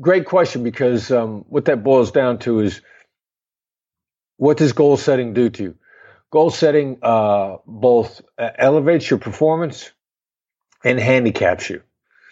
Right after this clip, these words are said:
How does it elevate you? It only elevates you if you set a high goal, 'cause now you're gonna work harder. And not everybody sets a high goal. You know, the, the, a great,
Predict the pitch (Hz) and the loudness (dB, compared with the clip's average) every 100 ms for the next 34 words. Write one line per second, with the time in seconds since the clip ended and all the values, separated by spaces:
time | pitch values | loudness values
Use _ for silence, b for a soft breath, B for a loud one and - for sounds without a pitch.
0 | b b b _ _ _ _ _ - 147 | b b b _ _ _ _ _ -2 0
1 | 165 135 135 131 123 101 101 107 101 139 | 2 2 4 4 2 0 -6 -8 -6 -4
2 | 185 190 175 131 120 127 107 113 - 131 | 0 2 2 2 0 -2 -4 -6 -2 0
3 | 113 98 107 98 90 - _ _ _ _ | 0 2 0 0 -4 -8 _ _ _ _
4 | _ _ _ - 107 127 131 123 113 120 | _ _ _ -4 0 2 2 2 2 2
5 | - - 104 82 - _ _ - 101 127 | 0 -2 -2 -4 -12 _ _ -16 -4 0
6 | 165 170 175 185 - 160 - 113 120 107 | 0 0 0 0 2 0 0 0 2 0
7 | 101 101 - _ b b b b b _ | -2 -4 -6 _ b b b b b _
8 | 110 110 104 101 95 95 55 98 95 85 | -2 2 4 4 2 0 -4 -4 -4 -6
9 | - - 107 104 113 110 123 135 139 - | -12 -10 -8 -4 0 0 2 2 2 -2